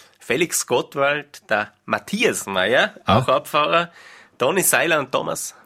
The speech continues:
Speaker 1: Morgenstern,
Speaker 2: Ah, du meinst
Speaker 1: die
Speaker 2: jetzt rein
Speaker 1: jeweils drei Goldmedaillen
Speaker 2: Du meinst jetzt
Speaker 1: gewonnen
Speaker 2: rein nur
Speaker 1: haben.
Speaker 2: Olympiade, das wird
Speaker 1: Ja,
Speaker 2: schon stimmen.
Speaker 1: genau.
Speaker 2: Ich meine jetzt
Speaker 1: Ja,
Speaker 2: von den
Speaker 1: ja.
Speaker 2: Gesamtrennen und Gesamtgewinne war der Ma-, Mayer.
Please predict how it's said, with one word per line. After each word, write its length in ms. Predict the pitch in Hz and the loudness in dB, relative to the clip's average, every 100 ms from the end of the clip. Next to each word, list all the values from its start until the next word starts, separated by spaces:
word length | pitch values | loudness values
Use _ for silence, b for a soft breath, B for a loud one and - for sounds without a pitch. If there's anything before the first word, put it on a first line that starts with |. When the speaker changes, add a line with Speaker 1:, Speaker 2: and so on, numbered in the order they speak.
| - | -4
Speaker 1:
Morgenstern, 480 | 127 156 107 - 147 | -2 -2 -2 4 6
Speaker 2:
Ah, 40 | |
du 60 | 135 | 6
meinst 160 | 135 | 4
Speaker 1:
die 60 | 120 | 2
Speaker 2:
jetzt 120 | 120 | 4
rein 80 | 123 | 6
Speaker 1:
jeweils 280 | 170 - - | 6 2 -6
drei 280 | - 107 160 | -2 -2 0
Goldmedaillen 800 | 147 156 - 113 92 87 90 90 | 0 -2 -2 -2 -2 -2 -6 0
Speaker 2:
Du 80 | 117 | 4
meinst 180 | 120 117 | 4 4
jetzt 100 | 107 | 4
Speaker 1:
gewonnen 140 | 107 | 4
Speaker 2:
rein 80 | 113 | 6
nur 80 | 110 | 6
Speaker 1:
haben. 60 | 110 | 8
Speaker 2:
Olympiade, 500 | 101 98 90 85 90 | 6 4 2 2 0
das 100 | 92 | 0
wird 120 | 92 | 0
Speaker 1:
Ja, 80 | 117 | 0
Speaker 2:
schon 80 | 139 | 2
stimmen. 120 | 98 | 4
Speaker 1:
genau. 100 | 110 | 4
Speaker 2:
Ich 60 | 113 | 6
meine 140 | 120 | 6
jetzt 60 | 110 | 4
Speaker 1:
Ja, 60 | |
Speaker 2:
von 80 | 131 | 4
den 60 | 123 | 4
Speaker 1:
ja. 60 | |
Speaker 2:
Gesamtrennen 600 | 92 117 110 101 101 101 | 4 4 2 2 4 4
und 160 | 95 92 | 2 2
Gesamtgewinne 960 | 104 98 98 - - 104 95 92 87 80 | 0 2 0 -2 -6 0 2 4 2 0
war 100 | 87 | -2
der 100 | 87 85 | 0 -2
Ma-, 160 | 87 - | -4 -6
Mayer. 400 | 87 87 80 | -4 -4 -6